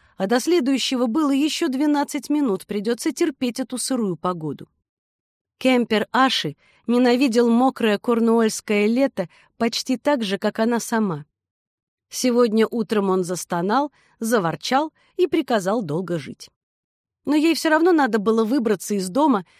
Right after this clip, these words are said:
по максимуму воспользоваться преимуществами нового места жительства и убедить Касса в том, что жизнь здесь прекрасна,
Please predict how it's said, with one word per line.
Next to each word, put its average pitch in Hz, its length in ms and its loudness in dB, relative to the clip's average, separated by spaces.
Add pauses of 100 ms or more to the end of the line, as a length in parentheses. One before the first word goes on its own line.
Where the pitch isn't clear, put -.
(140)
по 233 140 2
максимуму 240 640 2
воспользоваться 226 800 0
преимуществами 214 960 0
нового 190 400 2
места 180 420 -2
жительства 233 600 -4 (320)
и 269 100 2
убедить 277 540 2
Касса 269 340 0
в - 60 -10
том, 285 180 0
что 262 240 0
жизнь 269 440 2
здесь 247 340 -2
прекрасна, - 680 -2